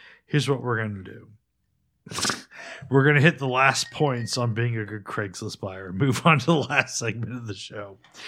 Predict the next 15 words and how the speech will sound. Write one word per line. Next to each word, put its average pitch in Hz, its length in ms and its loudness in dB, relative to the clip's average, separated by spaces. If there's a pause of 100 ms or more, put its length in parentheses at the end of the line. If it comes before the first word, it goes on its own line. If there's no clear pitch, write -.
(200)
So, 147 440 4 (380)
um, 131 360 4 (500)
the 147 100 4
last 202 320 8
thing 165 220 2
about 123 400 2
being, 117 560 -2
uh, 120 220 -2
about 120 320 2
buying 113 240 0
a 107 40 -6
bike 104 260 -4
on 101 140 -6
Craigslist 101 720 -8
is, 107 360 -4